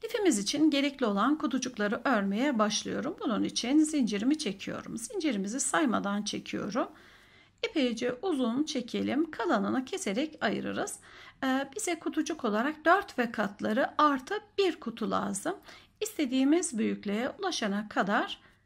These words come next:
zincirimizi çekelim. Sonrasında istediğimiz kutuyu ördükten sonra kalanımızı keserek ayıralım. Şöyle göz kararı biraz uzunca zincirimi çektim. Kutucuklarımı örmeye başlıyorum.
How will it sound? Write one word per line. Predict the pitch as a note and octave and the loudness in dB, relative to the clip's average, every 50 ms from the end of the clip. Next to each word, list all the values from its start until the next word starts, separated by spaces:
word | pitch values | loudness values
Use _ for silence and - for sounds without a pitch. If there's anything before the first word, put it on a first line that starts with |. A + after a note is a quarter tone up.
| _ _ _ _ | _ _ _ _
zincirimizi | - - A#4 G#4 D4+ C4+ B3+ G#3 G3 G3 G3 G3+ A3+ A#3 | -10 -4 0 0 2 2 2 2 0 0 -2 -4 -6 -6
çekelim. | - - A4+ A4 - - G3 F3+ G3 G#3 B3 D#4 D#4 - - | -6 -6 -6 -6 -4 -4 -2 -2 0 -2 -2 -2 -4 -8 -14
Sonrasında | - - - A#4+ F#4+ C#4 A3 G#3+ - A3 G3+ G3+ G3 F#3+ G3+ B3 D#4 - - | -16 -12 -6 -2 0 0 0 0 0 -2 -2 -2 0 0 0 -2 -2 -4 -6
istediğimiz | - E4 - - E4 C4+ C#4 D4 D4+ D#4+ D4+ - - | -8 -10 -6 -4 -2 0 4 4 4 4 4 0 -4
kutuyu | - - B3+ - A#3 A3 A3 A#3 A#3 A#3 - - _ _ _ _ - | -6 -8 -4 -2 -2 -2 -2 -2 -4 -8 -12 -16 _ _ _ _ 0
ördükten | E4 E4 E4+ E4 - D#4 - - C#4+ C#4+ C4+ | 2 2 2 0 -2 -4 -2 0 0 2 2
sonra | C4 C4 - F#3+ F#3+ A#3 D4+ - | 0 -2 -2 -2 -2 -2 -4 -6
kalanımızı | - - B4 G#4 C#4+ G#3 G3 G3 G3+ A3+ - G#4 G4 - | -6 -4 0 0 2 2 2 0 -2 -2 -4 -6 -8 -8
keserek | - A#4 G#4 - - G3+ F#3+ C4+ F#4+ - - - | -6 -6 -6 -4 -2 -2 -2 -2 -2 -4 -4 0
ayıralım. | - D4+ G#3 G3 - - - - - - - _ _ _ _ _ _ _ _ _ _ _ _ _ _ _ _ _ _ _ _ _ - | 0 2 2 0 -2 -6 -10 -10 -12 -16 -18 _ _ _ _ _ _ _ _ _ _ _ _ _ _ _ _ _ _ _ _ _ -18
Şöyle | - - A#4+ G4+ C4 D4 | -12 -6 -2 0 0 0
göz | D4 - A4+ A4 - | 0 -2 -4 -4 -4
kararı | - A#3 F#3+ F3+ F3+ F#3 A3 D4 D4 | -2 0 0 2 2 2 2 0 2
biraz | F#4 D4 G#3 A3 B3+ B3+ - | 2 4 4 4 2 0 -2
uzunca | F#4 D#4 - B3+ A3+ A3 G#3 G3+ | -6 -4 0 2 2 2 2 2
zincirimi | G#3 B3+ D4 C#4+ A3+ G#3 F#3 F#3 F3+ G3 | 2 6 6 6 6 6 4 2 0 0
çektim. | - - D4 C4 B3+ - - F#3+ F#3+ G#3+ C4+ C4 - - - - - - - - _ _ _ _ | 0 0 -2 -2 -2 -4 -4 -4 -2 -2 -2 -4 -8 -14 -20 -20 -20 -20 -20 -20 _ _ _ _
Kutucuklarımı | - - - D#4 - B3+ B3+ - G#3 G3 G3+ G#3+ - - | -12 -4 -2 -2 -2 -2 -2 0 2 2 2 2 0 2
örmeye | - D#4 A3 G3 G3+ A#3+ C4+ C#4+ A#3+ | 4 4 4 4 4 2 2 2 2
başlıyorum. | F#3+ F3 F#3 - - - - - - - | 2 0 0 -2 -2 -2 -2 -4 -4 -4